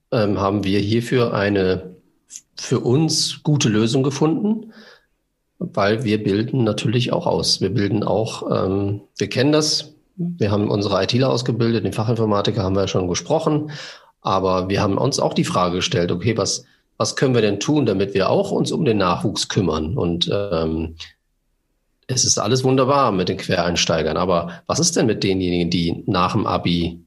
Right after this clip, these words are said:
oder Ähnliches sagen, „Ich möchte jetzt Compliance-Berater werden oder ich möchte jetzt diese,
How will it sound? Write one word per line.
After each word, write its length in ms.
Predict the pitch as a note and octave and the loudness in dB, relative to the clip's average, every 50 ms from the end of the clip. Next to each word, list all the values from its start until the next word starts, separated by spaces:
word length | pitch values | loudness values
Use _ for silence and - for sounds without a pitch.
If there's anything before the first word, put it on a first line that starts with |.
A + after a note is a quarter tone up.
| _ - | _ -8
oder 320 | - - E2 D#2+ E2 D#2+ | -4 -4 -2 0 0 0
Ähnliches 760 | - F#2 F2 E2+ E2 D#2+ - - - - - - - - - - | 0 0 -2 -2 -2 -2 -2 0 0 0 2 0 0 -2 -2 -2
sagen, 580 | G2+ F2 D#2+ D#2+ D#2 E2+ D#2+ D#2 D#2 D#2+ - _ _ _ _ _ | 0 0 0 0 0 -2 -2 -4 -4 -6 -10 _ _ _ _ _
„Ich 180 | - - - - | -4 -2 0 0
möchte 260 | G2 F#2+ - - F#2+ | 0 0 0 0 0
jetzt 320 | F2 - - - - - _ _ _ _ _ | 0 0 -2 -4 -6 -12 _ _ _ _ _
Compliance-Berater 840 | - - - - B2+ B2 C#3 C#3+ - - G#2 F#2 F#2+ F2+ F2 G2+ E2+ | -8 -6 -4 -2 0 0 0 0 0 -2 0 0 0 2 2 0 0
werden 240 | E2 E2+ E2 E2 E2 | 0 0 0 0 0
oder 100 | - G#2 | -2 -2
ich 240 | F2 - - - - | -4 -4 -4 -4 -4
möchte 220 | - G2+ - - | -2 -2 0 -2
jetzt 160 | F2 - - | -2 -2 -2
diese, 320 | G2 F#2 F2 E2+ E2 E2+ | -2 0 0 0 -2 -2